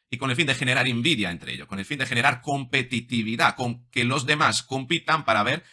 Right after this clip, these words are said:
quién obtiene más de quien parte y reparte, que, pero normalmente, como tú y yo sabemos, se suele quedar con la mejor parte. También esto lo ha hecho con el Poder Judicial,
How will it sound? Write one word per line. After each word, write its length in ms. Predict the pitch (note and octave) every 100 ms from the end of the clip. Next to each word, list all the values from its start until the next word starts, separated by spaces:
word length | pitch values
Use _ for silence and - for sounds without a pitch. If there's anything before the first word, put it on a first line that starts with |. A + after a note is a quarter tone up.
| _ _
quién 280 | - E3+ F#3 -
obtiene 500 | B2 B2 C#3+ C#3 B2+
más 420 | B2 C3 - _ _
de 300 | - A2+ -
quien 220 | - G2
parte 340 | C3+ A#2+ - -
y 80 | C#3+
reparte, 440 | A#2 A2+ - G#2+
que, 280 | - G#2+ -
pero 160 | G2+ G#2
normalmente, 460 | A2 B2 G#2 F#2
como 200 | F2 F2+
tú 100 | -
y 40 | A2+
yo 80 | G2+
sabemos, 440 | - F2+ F2 - _
se 140 | -
suele 260 | G2+ B2+ A2+
quedar 480 | - F#2 G2 G2+ _
con 160 | - -
la 100 | G#2+
mejor 340 | G#2+ - -
parte. 360 | - - - - _ _
También 260 | A2 A2+ A#2
esto 240 | A#2+ D3
lo 120 | B2
ha 80 | -
hecho 240 | G2+ D#3
con 140 | - A2
el 80 | G2
Poder 280 | F2+ A2
Judicial, 720 | G#2 F2+ E2+ - C#3+ - -